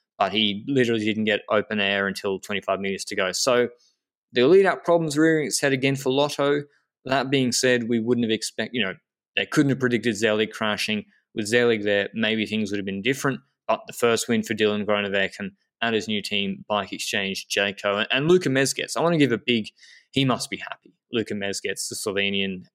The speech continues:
did a lot of lead outs last <laughs> year for no results, finally gets a, a W for his efforts for the team. So Groenewegen takes that sprint, and actually, with Ewan not taking enough bonus seconds, he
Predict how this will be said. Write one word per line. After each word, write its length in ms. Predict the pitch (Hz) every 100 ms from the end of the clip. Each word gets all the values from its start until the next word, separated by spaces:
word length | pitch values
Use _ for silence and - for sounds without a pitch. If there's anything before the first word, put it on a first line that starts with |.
| _
did 120 | 117 113
a 80 |
lot 220 | 120 139 156
of 80 |
lead 220 | 143 143 135
outs 260 | 131 -
last 320 | 135 123 -
<laughs> 120 | 123 156
year 120 | 143 - - - - - _ _
for 60 | 110
no 160 | 120
results, 680 | 131 120 117 113 113 - - _ -
finally 320 | 120 113 110
gets 520 | 113 104 - - - -
a, 100 | 107 -
a 80 | -
W 440 | - 107 104 101 98
for 180 | 117
his 140 | 101 98
efforts 440 | 98 107 - - -
for 80 | 110
the 100 | 98
team. 260 | - 92
So 140 | - 147
Groenewegen 420 | 175 165 147 135
takes 240 | 139 123
that 140 | 123 117
sprint, 360 | - 131 135 139
and 160 | 147
actually, 540 | 147 170 - 202 180 - _ _ _ _ _ _ _ -
with 260 | 120 -
Ewan 240 | 135 151 135
not 180 | 117 -
taking 340 | 117 - 107
enough 220 | 104 98 101
bonus 380 | 101 139 139 -
seconds, 540 | 87 - 92 107 - - _ _ _
he 580 | - 127 156 151 135